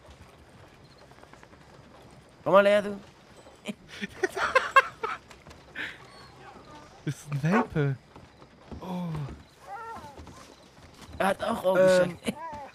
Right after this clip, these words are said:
Speaker 1: <laughs> Ei, que chiquitín.
Speaker 2: Ich glaub, dem geht's nicht gut.
Speaker 1: No, der, der klatscht den Rücken.
Speaker 2: Ah.
Speaker 1: Oder, ich, vielleicht hat er
Speaker 2: Nicht so
Speaker 1: Flöhe.
Speaker 2: nah dran, ey. Vielleicht hat er Flöhe.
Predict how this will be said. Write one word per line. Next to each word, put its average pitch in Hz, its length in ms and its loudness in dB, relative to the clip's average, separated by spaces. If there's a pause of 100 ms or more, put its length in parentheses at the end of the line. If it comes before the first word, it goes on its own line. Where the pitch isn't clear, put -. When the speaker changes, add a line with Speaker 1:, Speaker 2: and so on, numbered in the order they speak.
(880)
Speaker 1:
<laughs> - 20 -2
Ei, 226 580 0 (240)
que 233 100 -2
chiquitín. 247 680 0 (560)
Speaker 2:
Ich - 120 -12
glaub, 170 180 -8
dem 185 160 0
geht's 196 240 0
nicht 202 160 0
gut. 185 260 -2 (440)
Speaker 1:
No, 214 240 10
der, 202 260 2
der 123 220 -2
klatscht 202 340 2
den 180 140 0
Rücken. 185 460 -4 (1040)
Speaker 2:
Ah. 151 440 -6 (2500)
Speaker 1:
Oder, 101 400 -2 (220)
ich, - 400 -12
vielleicht 165 220 4
hat 190 80 2
er 175 60 6
Speaker 2:
Nicht 143 120 -4
so 151 60 4 (100)
Speaker 1:
Flöhe. 196 120 8
Speaker 2:
nah 185 160 8
dran, 208 220 6
ey. 190 100 8
Vielleicht 175 280 2
hat 170 120 -2
er 190 80 4
Flöhe. 196 380 4